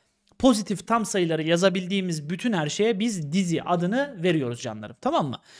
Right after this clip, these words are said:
Bütün diziler, bütün diziler bir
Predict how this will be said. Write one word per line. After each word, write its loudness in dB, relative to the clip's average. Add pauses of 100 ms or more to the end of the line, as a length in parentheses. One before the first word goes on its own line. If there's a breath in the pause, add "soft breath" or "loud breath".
(300 loud breath)
Bütün 2
diziler, 2 (100)
bütün -4
diziler -2 (280)
bir 4